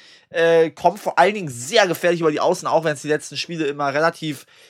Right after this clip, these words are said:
einseitig war. Marco Correa hat dann doch alles gemacht und Lamine Yamal hatte bis jetzt noch nicht seinen großen W M-Moment. Der wird noch kommen, das sage ich euch. Entweder heute oder eben gar nicht, im Spiel um Platz drei nämlich.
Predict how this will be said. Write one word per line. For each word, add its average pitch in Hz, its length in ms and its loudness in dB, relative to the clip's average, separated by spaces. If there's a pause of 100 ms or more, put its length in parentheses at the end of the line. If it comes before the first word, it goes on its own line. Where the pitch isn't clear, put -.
(760)
einseitig 165 520 0
war. 127 100 6
Marco 151 280 4
Correa 151 420 6
hat 143 120 6
dann 139 100 4
doch 139 120 4
alles 151 240 2
gemacht 156 240 2
und 147 140 -6
Lamine 147 340 2
Yamal 196 320 4
hatte 214 160 2
bis 202 100 -4
jetzt 208 140 -2
noch 208 80 -10
nicht 214 180 -8
seinen 175 260 0
großen 151 600 0
W 143 180 -2
M-Moment. 143 760 -8 (560)
Der 113 120 -6
wird 143 140 -6
noch 123 160 -16
kommen, 120 180 -2
das 98 200 -10
sage 117 180 -2
ich - 140 -10
euch. 123 260 -4 (1080)
Entweder 143 340 8
heute 160 460 8 (680)
oder 135 460 4
eben 143 420 -4 (460)
gar 156 240 6
nicht, 127 240 -6
im - 80 -8
Spiel - 180 -6
um 139 80 -6
Platz 147 260 -4
drei 110 380 0
nämlich. 117 600 -6